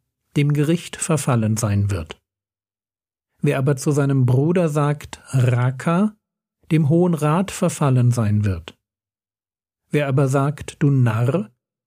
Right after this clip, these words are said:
der Hölle des Feuers verfallen sein wird.“ Im Text treffen wir hier auf einen Begriff,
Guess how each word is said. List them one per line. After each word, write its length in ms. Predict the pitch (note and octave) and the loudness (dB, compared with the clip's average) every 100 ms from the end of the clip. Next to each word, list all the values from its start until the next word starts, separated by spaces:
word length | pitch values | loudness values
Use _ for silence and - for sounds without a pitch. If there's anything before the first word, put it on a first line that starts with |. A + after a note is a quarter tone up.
| _ _ _ - | _ _ _ -2
der 200 | C#3+ B2+ | -2 0
Hölle 240 | F3 F3+ | 0 0
des 200 | E3+ E3+ | -2 -4
Feuers 560 | - - F3 C3+ A2 - | -6 -2 0 0 -2 -8
verfallen 640 | - B2+ - C3 A#2 A2+ | -2 -2 0 0 0 0
sein 340 | G#2+ G2 F#2+ D2 | -2 -4 -6 -8
wird.“ 300 | - - _ _ _ _ _ _ _ _ _ _ _ _ _ - | -14 -18 _ _ _ _ _ _ _ _ _ _ _ _ _ -2
Im 120 | D#3+ | -2
Text 480 | D3+ A3+ - - - | 0 -4 -4 -10 -4
treffen 360 | F#3 F#3+ G3 F3 | -2 0 0 0
wir 200 | E3+ E3 | 0 0
hier 500 | C#3 F3+ G3 G3 F3 | 0 0 0 0 0
auf 240 | D#3+ E3 | 0 0
einen 640 | E3+ D#3 D3+ D3 C#3+ C3 | -2 2 2 2 2 2
Begriff, 800 | B2+ B2 - C3+ D3 G3+ - - | 0 -4 -2 0 2 0 -2 -10